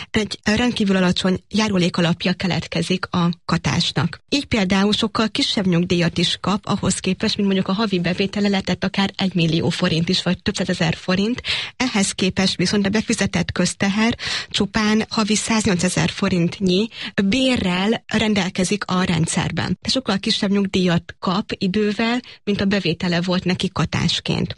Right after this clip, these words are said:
Hasonló a helyzet a táppénz esetében, ott is kicsi az adóalap, és ahhoz képest számolják a táppénzt, és ugyanígy, ugye jogosult a katázó hölgy, ö, csedre, illetve gyedre, viszont alacsony ellátást kap érte cserében.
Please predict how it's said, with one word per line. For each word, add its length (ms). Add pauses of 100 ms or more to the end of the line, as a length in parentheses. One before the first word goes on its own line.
Hasonló 440
a 40
helyzet 320
a 120 (100)
táppénz 480
esetében, 520 (560)
ott 180
is 140
kicsi 260
az 120
adóalap, 540
és 300 (100)
ahhoz 360
képest 520
számolják 600
a 60
táppénzt, 720 (400)
és 100
ugyanígy, 500
ugye 160
jogosult 680
a 340
katázó 680
hölgy, 520
ö, 60 (180)
csedre, 600 (220)
illetve 440
gyedre, 400
viszont 420
alacsony 380 (140)
ellátást 720
kap 220
érte 500
cserében. 680